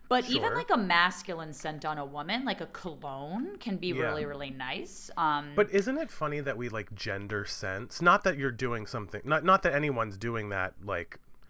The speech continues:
Speaker 2: nefariously, but isn't, I just find that kind of interesting. Like, you know, we would, I was talking to a friend about this recently, and we're gonna get into today's case, but we're very, uh, chatty today, Darren and I, um,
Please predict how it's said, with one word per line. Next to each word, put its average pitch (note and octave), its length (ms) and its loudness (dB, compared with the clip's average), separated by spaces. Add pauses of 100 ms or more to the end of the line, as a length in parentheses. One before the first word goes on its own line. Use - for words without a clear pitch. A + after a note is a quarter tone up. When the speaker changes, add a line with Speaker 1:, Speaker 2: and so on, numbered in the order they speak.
(120)
Speaker 2:
nefariously, A2+ 800 -2 (480)
but E3 120 2
isn't, A3+ 260 0
I E3+ 120 6
just A3 180 4
find G#3+ 180 4
that E3 140 2
kind D3+ 160 0
of C3 80 -2
interesting. B2 540 -6
Like, F#2+ 180 -6 (540)
you D3+ 100 -2
know, C3+ 100 4
we C#3 140 2
would, C3 420 -2
I C3+ 100 4
was C#3+ 100 0
talking D3+ 180 2
to C#3+ 100 -2
a A#2+ 40 0
friend B2+ 180 -2
about A#2 160 -2
this G#2+ 200 -8
recently, A#2 340 -2
and D#3+ 100 2
we're G3+ 80 6
gonna G#3+ 160 6
get D3 160 4
into A2+ 240 0
today's F#2 400 -8
case, - 260 -10
but B2 120 -4
we're B2+ 160 0
very, A#2+ 400 0
uh, F#2 240 -2
chatty F#2 400 -4
today, D2 340 -12
Darren D#2+ 260 -12
and D2 80 -14
I, B2 760 -4
um, G#2 240 -4